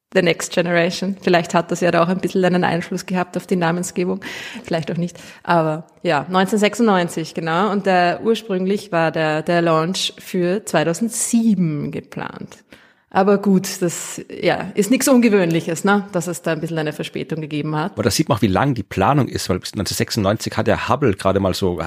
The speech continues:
Speaker 2: halbwegs angefangen zu funktionieren. Und Hubble,
Speaker 1: Ja.
Speaker 2: die erste Planung dazu gab's, glaub ich, irgendwie in den vierziger Jahren. Nach, äh, da hat man die ersten Ideen schon gehabt für ein Weltraumteleskop, aus dem später Hubble geworden ist. Also
Speaker 1: Ja.
Speaker 2: ist es die Zeit von sechsundneunzig bis jetzt ja eigentlich eh flott.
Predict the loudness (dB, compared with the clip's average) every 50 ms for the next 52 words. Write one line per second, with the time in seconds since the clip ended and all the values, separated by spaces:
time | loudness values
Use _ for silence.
0 | 0 0 0 0 0 -2 -4 -4 -4 -4 -2 -2 -2 0 -2 0 -2 -2 -2 -4
1 | -6 -8 -6 -4 -6 -4 -4 -2 0 2 4 4 4 4 2 -2 -6 -16 -18 -14
2 | -8 -6 -6 -4 0 0 2 4 4 4 2 2 0 -2 -4 -2 0 0 0 2
3 | 0 -4 -4 0 0 0 2 2 2 0 0 0 0 -2 0 0 0 0 0 -2
4 | 0 0 -2 -2 -4 -8 -8 -6 -6 -6 -4 -4 -4 -4 0 0 -2 0 2 0
5 | 2 4 4 4 4 4 2 2 2 0 -2 -4 -8 -12 -10 -10 -10 -8 -10 -10
6 | -12 -12 -14 -12 -12 -12 -12 -12 -6 -6 -4 -4 -2 -2 -2 -2 0 2 0 0
7 | 2 2 0 0 2 2 0 2 2 0 0 2 0 0 0 -2 -2 -2 0 0
8 | 0 -2 0 -2 0 0 0 -2 -2 -2 -4 -4 -4 -2 -2 -4 -4 -4 _ -10
9 | -8 -6 -4 -4 -6 -6 -4 -4 -2 -2 0 0 2 2 2 2 2 2 2 0
10 | 0 0 -2 -4 -4 -4 -6 -8 -10 -16 -20 -20 -20 -20 -14 _ -6 -2 0 0
11 | 0 0 -2 -4 -10 -10 -6 -6 -4 -2 -2 -4 -4 -2 -4 -4 -2 -2 0 2
12 | 2 2 2 2 0 0 0 0 -2 -4 -2 -2 -2 0 0 0 2 2 0 -2
13 | -4 -6 -4 -4 -2 -2 -2 0 0 0 0 2 0 0 0 0 0 0 0 0
14 | -2 -6 -16